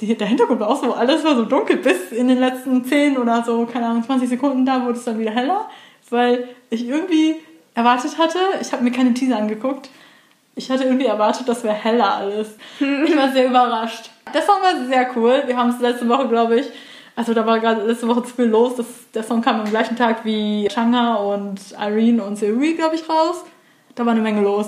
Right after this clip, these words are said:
Speaker 1: deswegen
Speaker 2: Mhm.
Speaker 1: ging der leider unter, aber es ist ein wirklich guter Song, muss ich sagen.
Speaker 2: Ja, genau, und wo wir bei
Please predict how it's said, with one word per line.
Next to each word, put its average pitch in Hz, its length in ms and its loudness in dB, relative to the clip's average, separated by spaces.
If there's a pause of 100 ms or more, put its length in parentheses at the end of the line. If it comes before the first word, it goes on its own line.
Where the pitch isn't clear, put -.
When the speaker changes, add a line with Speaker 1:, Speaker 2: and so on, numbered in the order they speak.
(100)
Speaker 1:
deswegen 269 360 2
Speaker 2:
Mhm. 320 100 4
Speaker 1:
ging 220 160 2
der 214 160 4
leider 226 280 4
unter, 262 260 2
aber 208 180 2
es - 80 -2
ist - 240 -10
ein 262 160 0
wirklich - 240 -6
guter 440 180 2 (100)
Song, 208 260 2
muss 220 100 -2
ich 208 80 -6
sagen. 214 340 -4 (220)
Speaker 2:
Ja, 254 140 0 (180)
genau, 254 360 -2
und 247 200 -2
wo 262 160 -4
wir 247 340 0
bei 240 500 -2